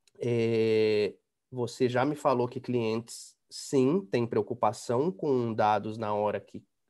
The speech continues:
que tão fechando o negócio com vocês, mas eu também sei que você já transitou em outros startups, você já tem experiências anteriores e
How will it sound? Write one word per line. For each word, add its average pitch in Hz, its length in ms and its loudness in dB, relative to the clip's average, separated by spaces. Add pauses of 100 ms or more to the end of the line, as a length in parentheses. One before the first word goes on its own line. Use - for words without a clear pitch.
que 117 160 -10
tão 113 340 -4 (380)
fechando 151 600 0
o - 20 2
negócio 120 500 0
com 120 160 -6
vocês, 143 720 -2 (340)
mas 208 160 0
eu 220 100 0
também 220 420 6
sei 165 340 0
que 185 80 -6
você 175 580 -4 (280)
já 156 160 0
transitou 165 1000 2
em 175 160 6
outros 196 560 4
startups, 120 800 -2
você 135 280 -6
já 139 140 -2
tem 170 260 -2
experiências 165 1300 -2 (440)
anteriores 170 1000 4 (460)
e 135 840 2